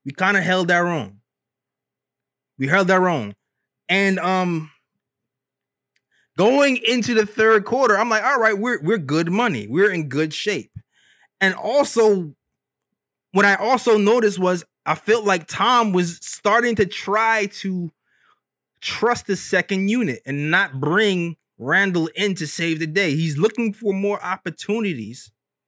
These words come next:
for Randle to rest. Um, but that's besides the point. The Knicks,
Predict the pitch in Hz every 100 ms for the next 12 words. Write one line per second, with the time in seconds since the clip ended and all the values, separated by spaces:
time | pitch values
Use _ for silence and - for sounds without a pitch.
0 | _ _ _ _ _ _ _ _ _ _
1 | _ _ _ _ _ _ _ _ - 185
2 | 170 196 185 156 147 160 196 160 - -
3 | _ _ _ _ _ _ _ _ _ _
4 | _ _ _ - 139 127 110 98 - _
5 | _ _ _ - _ 165 147 - _ _
6 | _ 185 214 233 220 185 180 131 101 _
7 | _ _ _ _ _ 147 156 202 339 349
8 | - - -